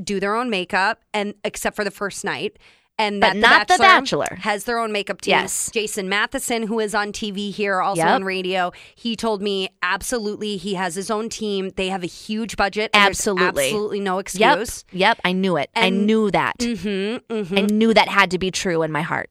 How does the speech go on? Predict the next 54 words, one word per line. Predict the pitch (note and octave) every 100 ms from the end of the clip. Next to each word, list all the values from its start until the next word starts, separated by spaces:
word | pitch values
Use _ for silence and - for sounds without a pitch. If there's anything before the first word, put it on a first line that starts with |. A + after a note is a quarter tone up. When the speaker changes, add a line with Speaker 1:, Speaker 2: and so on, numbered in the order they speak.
| -
Speaker 1:
Yes, | A#3 G#3+ - - - -
absolutely. | A3 F#3+ G#3 D#3+ -
The | G#3+ D#4
one | A3+ F4 G#4+
question | G#4 - C#4
I | A#3
suppose | - B3+
I | B3+
didn't | A#3 G3
ask, | G3 E3+ -
which | A3 F#3
I'll | E3+ F3+
need | F#3+ F#3+
to | F#3
follow | - E3+ E3+
up | E3+ E3+
on | D#3+
again, | D#3 E3 D#3 D#3
was | E3 D#3 D#3 D#3 - _ _ _ -
I | G#3+
did | E3+ C4+
wanna | D#4 F4 F4+
still | D#4 - G#3+ G#3+
find | G#3 F3+ F3+
out | F3
if | E3+
there | F#3+ F3
are | F3+ F3
any | F3+ F3+
guys | F3 E3 D#3+
that | E3 D#3
don't | F3+ D#3 -
wear | E3 E3 D#3
makeup | D3 A#2+ D#3 G2 F2+ -
or | - G3
if | F#3
it's | F#3+ -
just | - E3+ - - -
everyone | F#3+ F3 E3 F3 E3 E3+ E3 D#3+
wears | D3+ D3+ C#3+
makeup. | D3 B2+ - C3 A#2+ -
Speaker 2:
Isn't | C4+ F#4+
it, | G4+
like, | E4+ D#4+
a | D4
requirement | C4 F#3+ - - F3+ G#3+ C4 C4+ -
for | G#3+
being | E3+ F#3 G#3 A3+ A3
on | F#3+ F#3
camera | - E3+ G3 A3+
and | A3 F#3+
to |
have | - F#3+ F#3 E3+
that | F3+ F#3+